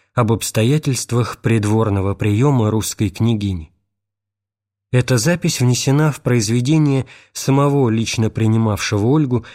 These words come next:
императора Константина Порфирогенита "De ceremoniis aulae Byzantinae", о церемониях византийского двора. Из протокола видно, что официально почтительный ритуал приёма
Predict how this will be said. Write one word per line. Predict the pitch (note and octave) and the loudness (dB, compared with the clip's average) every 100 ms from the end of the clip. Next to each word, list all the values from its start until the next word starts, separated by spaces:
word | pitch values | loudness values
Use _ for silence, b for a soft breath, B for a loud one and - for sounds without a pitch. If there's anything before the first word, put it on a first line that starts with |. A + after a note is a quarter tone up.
| B | B
императора | B2 A#2 A#2+ B2 D3 C#3 B2+ A#2+ | 0 0 2 0 0 0 0 0
Константина | C3 A2+ - A2+ G#2+ - C#3+ C3 B2 | 0 -2 0 0 0 0 0 2 0
Порфирогенита | A#2+ A#2 A2 B2+ A#2 A2 C3 B2+ G2 - - _ _ _ _ - | -2 -4 -2 0 0 0 0 2 0 -6 -20 _ _ _ _ -6
"De | G#2 B2+ A#2 | 0 2 2
ceremoniis | - - A2 G#2+ B2+ D3+ C#3 C3 B2 - B B | -2 0 2 2 2 2 2 2 0 -4 B B
aulae | B2 B2+ C3 B2+ A#2+ | 2 2 2 2 0
Byzantinae", | A2 A2 A#2+ A#2 - B2 G2 F2 - _ _ _ - | 0 0 0 0 -2 -2 0 -4 -12 _ _ _ -2
о | A2+ | 0
церемониях | - A2 A2 A#2+ G#2+ G2+ | 2 2 4 2 2 0
византийского | G#2+ G#2 G#2+ A2 G#2 - G2+ | -2 0 0 -2 -6 -2 -2
двора. | G2 G2+ A2+ G2 D#2+ _ _ _ _ _ _ _ _ _ _ _ _ _ _ _ _ - | 0 0 0 -2 -8 _ _ _ _ _ _ _ _ _ _ _ _ _ _ _ _ -4
Из | A#2+ - | -2 0
протокола | B2+ A#2 B2 - F3+ D3+ A#2 | -2 0 -2 -2 0 2 2
видно, | D#3 C3+ A#2 | 0 0 0
что | G#2 - A2+ | -2 0 2
официально | G#2+ - A2+ - A#2+ A2+ G#2 G2 | 2 0 -2 0 2 2 0 -2
почтительный | A2+ A2 - A#2+ - G#2+ G#2+ | -2 -4 -4 -4 0 0 2
ритуал | G#2+ G#2+ A2+ G#2 | 0 0 0 0
приёма | G2 A2 A#2 D3+ E3 C#3+ | -2 -2 0 2 2 0